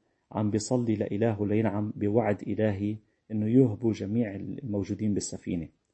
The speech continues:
ويحقق رس-، رسالته بوقوفه قدام قيصر، يشهد للمخلص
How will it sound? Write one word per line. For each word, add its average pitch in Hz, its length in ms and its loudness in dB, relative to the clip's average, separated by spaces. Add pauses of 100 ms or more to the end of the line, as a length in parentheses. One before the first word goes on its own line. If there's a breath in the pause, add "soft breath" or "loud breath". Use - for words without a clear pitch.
(360)
ويحقق 123 480 0
رس-، 110 280 0
رسالته 113 640 0
بوقوفه 107 560 2
قدام 101 320 -4
قيصر، 123 500 0 (380)
يشهد 110 400 -4
للمخلص 101 720 -4